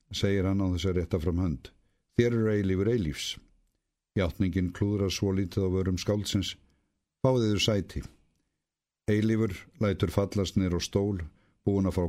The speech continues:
krampadrætti í kálfana af því að standa. Albert tekur pappírshníf af borðinu og handleikur hann grönnum æfðum fingrum. "Mér skildist á yður í símanum í gær að þér ættuð eitthvað af ljóðum í fórum yðar sem þér hefðu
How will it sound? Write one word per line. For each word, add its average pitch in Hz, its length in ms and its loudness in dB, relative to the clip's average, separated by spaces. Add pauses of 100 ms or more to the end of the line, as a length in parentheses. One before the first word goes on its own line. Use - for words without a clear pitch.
(100)
krampadrætti 104 760 0
í - 60 -10
kálfana 101 460 0 (140)
af 82 180 -6
því 85 100 -2
að 80 80 -4
standa. 76 360 -4 (1160)
Albert 92 360 0
tekur 87 360 0
pappírshníf 92 560 -2
af 85 140 -2
borðinu 101 400 0
og 73 100 -2
handleikur 95 480 -2
hann 92 140 0 (180)
grönnum 95 400 0
æfðum 87 400 -2
fingrum. - 460 -2 (1200)
"Mér 107 80 2
skildist 139 400 0
á 131 80 4
yður 117 240 2
í 95 80 0
símanum 110 400 2
í 92 80 0
gær 101 320 2
að 92 140 -2
þér 95 180 2
ættuð 95 260 0
eitthvað 92 360 0
af 87 100 0
ljóðum 104 400 0
í 101 180 -2
fórum 107 300 0
yðar 104 220 -2 (220)
sem 95 200 0
þér 104 280 2
hefðu 95 180 0